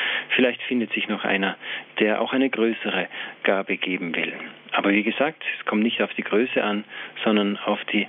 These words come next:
Herzenshaltung. Mir hat das so gefallen, wie Ralf Obmann heute Nachmittag uns, äh, von einem erzählt hat, der sich fast geschämt hat, fünf Euro zu bringen. Aber, aber gerade solche von dem wenigen, das man hat, ob oft abgezwackte, das sind die, das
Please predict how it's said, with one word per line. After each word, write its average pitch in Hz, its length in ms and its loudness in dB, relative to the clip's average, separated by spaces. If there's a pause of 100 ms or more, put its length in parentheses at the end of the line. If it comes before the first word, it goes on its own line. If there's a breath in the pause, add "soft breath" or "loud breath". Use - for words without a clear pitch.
Herzenshaltung. - 800 -2
Mir 110 60 6
hat 110 60 2
das 117 160 -2
so 135 80 2
gefallen, 123 400 2
wie 117 80 4
Ralf 107 340 0
Obmann 135 300 2
heute 107 200 0
Nachmittag 120 500 2
uns, 110 160 -2 (280)
äh, - 140 0
von 110 160 2
einem 110 400 2
erzählt 117 400 0
hat, 123 100 0
der 113 120 2
sich 127 140 -2
fast 131 200 -2
geschämt 131 460 2
hat, 113 140 -2
fünf 120 240 2
Euro 117 360 4
zu - 140 -6
bringen. 107 360 0 (420 loud breath)
Aber, 107 420 2 (420 loud breath)
aber 110 580 2
gerade 123 460 0
solche 123 460 2 (600 loud breath)
von 113 240 4
dem 110 220 4
wenigen, 139 340 4
das 120 180 0
man 120 180 0
hat, 123 200 2
ob - 140 0 (120)
oft - 320 -2
abgezwackte, - 1080 -2 (280 loud breath)
das 117 200 0
sind 131 200 4
die, 120 240 2 (280 loud breath)
das 123 140 2